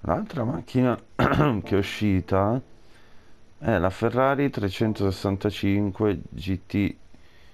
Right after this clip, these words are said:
B quattro del settantuno. Belle, poi a me le macchine così d'epoca mi piacciono,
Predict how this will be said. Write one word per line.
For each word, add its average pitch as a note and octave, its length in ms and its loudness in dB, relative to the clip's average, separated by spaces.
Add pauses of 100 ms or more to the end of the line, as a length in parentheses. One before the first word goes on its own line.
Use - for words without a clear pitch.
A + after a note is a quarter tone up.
(340)
B D#2+ 520 -4
quattro E2+ 800 0
del F2 340 0
settantuno. D#2+ 1300 -2 (600)
Belle, D2 400 2
poi F2+ 140 2
a - 20 2
me F2 100 2
le E2+ 80 0
macchine F2 440 0
così F2+ 260 -4
d'epoca F2+ 420 -2
mi D#2+ 140 -4
piacciono, D#2 600 -2